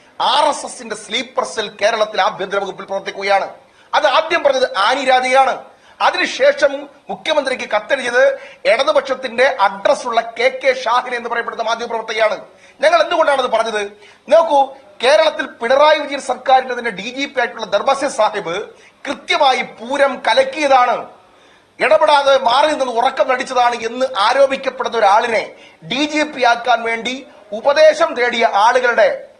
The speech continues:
പിന്നെ അവരുടെ ഇന്റൻഷൻ എന്താണെന്ന് കൃത്യമായി ഞങ്ങൾക്ക് ബോധ്യമുണ്ട്.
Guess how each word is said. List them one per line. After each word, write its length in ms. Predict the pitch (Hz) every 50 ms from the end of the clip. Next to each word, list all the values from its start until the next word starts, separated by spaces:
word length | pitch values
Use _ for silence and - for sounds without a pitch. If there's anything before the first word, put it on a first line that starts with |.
| _ -
പിന്നെ 300 | 214 190 208 208 196 - 180
അവരുടെ 220 | 202 - 247 233
ഇന്റൻഷൻ 540 | 220 208 214 262 262 302 277 - - 247 247
എന്താണെന്ന് 300 | 226 226 220 220 214 208
കൃത്യമായി 360 | - 208 202 240 220 220 214
ഞങ്ങൾക്ക് 240 | 202 202 202 185 202
ബോധ്യമുണ്ട്. 760 | 190 196 208 190 208 208 196 175 - - - _ _ _